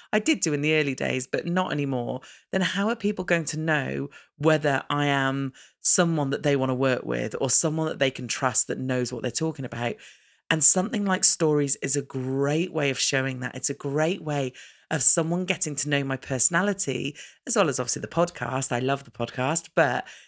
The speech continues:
it's a great way of getting someone to understand who I am, what I'm about, without actually having to physically meet them. So stories are totally hot right now and something that you really want to consider doing. Also,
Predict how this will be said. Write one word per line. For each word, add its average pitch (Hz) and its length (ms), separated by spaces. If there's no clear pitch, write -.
it's 170 180
a - 20
great 175 400
way 160 160
of 143 80
getting 151 240
someone 147 400
to 135 480
understand 151 640
who 135 160
I 131 140
am, 165 360
what 131 120
I'm 117 120
about, 165 580
without 165 540
actually - 420
having 139 260
to - 120
physically 131 400
meet 127 260
them. 82 180
So 156 220
stories 196 600
are 151 100
totally 147 560
hot 202 300
right 160 200
now 139 320
and 151 160
something 175 460
that 165 140
you 151 140
really 143 380
want 147 280
to - 100
consider 127 400
doing. 123 520
Also, 143 800